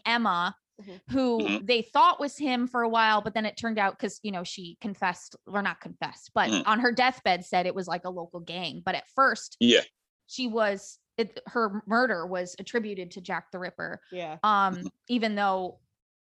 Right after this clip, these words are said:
Speaker 1: it, w-, like she said on her deathbed that it wasn't. <laughs> So it's like, why is
Speaker 3: Ki-,
Speaker 1: it
Speaker 3: ki-, ki-,
Speaker 1: still
Speaker 3: kinda
Speaker 1: attributed
Speaker 3: on,
Speaker 1: to
Speaker 3: uh,
Speaker 1: him?
Speaker 3: kinda only more recently. So you got people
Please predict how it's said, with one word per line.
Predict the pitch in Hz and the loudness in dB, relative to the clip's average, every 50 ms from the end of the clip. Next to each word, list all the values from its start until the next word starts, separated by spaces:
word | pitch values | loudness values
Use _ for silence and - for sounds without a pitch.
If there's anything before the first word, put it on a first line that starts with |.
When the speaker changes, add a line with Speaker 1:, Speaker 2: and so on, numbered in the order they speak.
| _ _ _ _ - | _ _ _ _ -10
Speaker 1:
it, | 202 190 - 190 | -10 -8 -8 -8
w-, | 190 - _ _ - 185 190 170 | -10 -10 _ _ -18 -16 -8 -4
like | 202 185 180 - | -4 -4 -4 -4
she | - - 202 180 | -8 -8 -8 -8
said | - - 196 180 175 170 170 165 - _ - - - _ _ _ _ _ _ _ - | -4 -2 0 0 0 -2 -6 -14 -20 _ -20 -20 -20 _ _ _ _ _ _ _ -4
on | 185 190 202 | -2 0 0
her | 240 240 | 0 0
deathbed | 214 196 196 - - 170 170 | 0 0 -2 -2 -2 -4 -4
that | 175 175 | -4 -6
it | 147 - | -6 -4
wasn't. | 190 190 233 240 180 180 156 143 - | 0 2 2 2 2 0 -2 -2 -2
<laughs> | - | 0
So | - - - | 4 6 8
it's | 311 - 508 - - | 8 8 6 6 6
like, | 508 - - 381 285 | 4 6 4 2 2
why | 311 294 262 294 302 | 4 4 6 6 6
is | 311 302 302 | 6 4 2
Speaker 3:
Ki-, | 330 | 2
Speaker 1:
it | - 269 | 4 4
Speaker 3:
ki-, | 185 | 4
ki-, | - | 4
Speaker 1:
still | - - 190 185 208 214 - | 6 6 8 8 8 8 8
Speaker 3:
kinda | - 185 196 180 175 | 8 8 10 10 10
Speaker 1:
attributed | 156 151 151 - 254 233 - | 10 10 8 8 4 2 2
Speaker 3:
on, | - | 2
Speaker 1:
to | 226 | 2
Speaker 3:
uh, | |
Speaker 1:
him? | 190 190 208 220 - _ _ _ _ - - _ - - - - | 0 -2 -4 -6 -10 _ _ _ _ -20 -20 _ -18 -10 -4 0
Speaker 3:
kinda | 196 185 202 196 - _ - 165 165 | 2 4 4 2 0 _ 4 6 8
only | 143 147 143 139 131 | 8 8 6 6 4
more | 127 127 131 123 | 2 2 2 4
recently. | 120 135 135 - - - 95 78 73 - - - - | 4 4 4 2 0 -2 -4 -6 -10 -10 -10 -6 0
So | - 113 | 2 2
you | 113 117 123 | 4 4 4
got | - 143 139 - | 4 2 2 2
people | 156 147 131 127 123 117 | 0 0 0 0 -2 -4